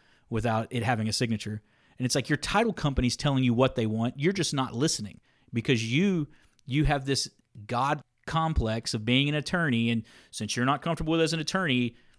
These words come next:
then it's not right. Well, no, it's right. You just don't understand what you're supposed to be doing. And so it was a, it stressed me out the other day.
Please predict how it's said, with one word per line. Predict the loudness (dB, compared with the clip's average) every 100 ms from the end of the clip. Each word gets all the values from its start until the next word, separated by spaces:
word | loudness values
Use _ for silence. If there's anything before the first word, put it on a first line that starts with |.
| -10
then | 0 2
it's | 2 0
not | 0 0
right. | 0 0 -2 -4
Well, | -2 0 -2 -2
no, | 0 0 0 -2
it's | -4 -4 0
right. | 0 0 0
You | -2
just | 0 -4 0
don't | 2 2
understand | 0 -2 -2 -2
what | -4 -6
you're |
supposed | -8 -8 -8
to | -10
be |
doing. | -10 -8 -6 -10 -18 _ _ _ _ -10
And | -6 -4
so | -4 -4
it | -2 -4
was | -4
a, | -2 -4 -6 _ _ _
it | -6 -4
stressed | -2 0 0 0
me | 0
out | -2
the | -2 -4
other | -4
day. | -4 -4 -4